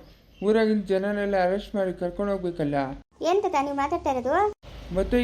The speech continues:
Speaker 1: ಇನ್ನೇನಮ್ಮ, ಎಳೆ ಕಂದುಗ್ಳು ಏನೋ ಎರಡು ಮಾವಿನ ಪಿಂದಿಗೆ ಕಿತ್ಕೊಂಡ್ವು ಅಂತ ಅವನ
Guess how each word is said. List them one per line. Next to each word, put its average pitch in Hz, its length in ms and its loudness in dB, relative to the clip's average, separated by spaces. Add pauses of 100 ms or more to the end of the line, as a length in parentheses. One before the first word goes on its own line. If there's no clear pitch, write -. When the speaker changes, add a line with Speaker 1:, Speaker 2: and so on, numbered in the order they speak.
Speaker 1:
ಇನ್ನೇನಮ್ಮ, 240 580 2 (580)
ಎಳೆ 220 160 2 (180)
ಕಂದುಗ್ಳು 208 400 0 (100)
ಏನೋ 214 140 0 (120)
ಎರಡು 170 160 2 (100)
ಮಾವಿನ 196 320 2
ಪಿಂದಿಗೆ 202 420 -2
ಕಿತ್ಕೊಂಡ್ವು 196 560 -2
ಅಂತ 180 140 -6 (600)
ಅವನ 175 160 2